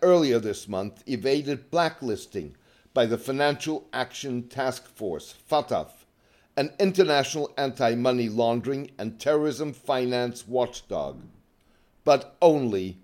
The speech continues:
by the skin of its teeth. Maintaining Pakistan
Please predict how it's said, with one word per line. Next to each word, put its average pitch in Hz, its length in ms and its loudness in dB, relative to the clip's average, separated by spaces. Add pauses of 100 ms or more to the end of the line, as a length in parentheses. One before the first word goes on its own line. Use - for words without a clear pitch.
(300)
by 107 120 4
the 98 160 -2
skin 120 480 0
of 101 140 0
its - 160 -14
teeth. - 540 -16 (920)
Maintaining 202 600 4
Pakistan 156 720 2